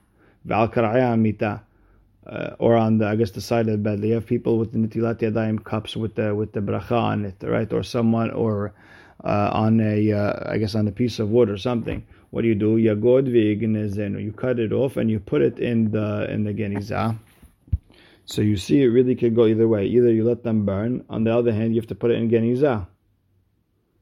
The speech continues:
So the Gemara answers, "Ela likanes bahen bebet hakisei mai." The question is, do I have to take it off when I, when I go to the restroom? Yesh bahen kedusha ve'asir,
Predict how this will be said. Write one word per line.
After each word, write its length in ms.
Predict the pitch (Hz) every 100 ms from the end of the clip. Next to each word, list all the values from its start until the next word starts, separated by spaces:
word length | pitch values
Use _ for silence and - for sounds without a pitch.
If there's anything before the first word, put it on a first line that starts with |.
| _ _ _ _ - _ _
So 140 | _ 117
the 60 |
Gemara 220 | 110 117 117
answers, 560 | 131 151 131 117 110 -
"Ela 640 | 135 147 131 110 113 117
likanes 800 | - 117 - 113 110 135 160 -
bahen 480 | 120 117 107 117 113
bebet 300 | 107 110 110
hakisei 540 | 107 98 101 - 104
mai." 280 | 98 82 - _ - _
The 60 | -
question 360 | - 147 139
is, 260 | 131 120 110
do 120 | 117
I 20 |
have 80 | 123
to 120 | -
take 200 | - 123
it 80 | 120
off 200 | 110 107
when 220 | 110 107
I, 380 | 104 101 101 95 -
when 200 | 104 101
I 160 | 98
go 260 | 95 110 107
to 80 | 101
the 120 | 98
restroom? 720 | 82 82 107 104 95 - - - _ -
Yesh 300 | 123 151 147
bahen 300 | 120 107 110
kedusha 460 | 107 107 - 113
ve'asir, 680 | 107 113 107 - 113 143 185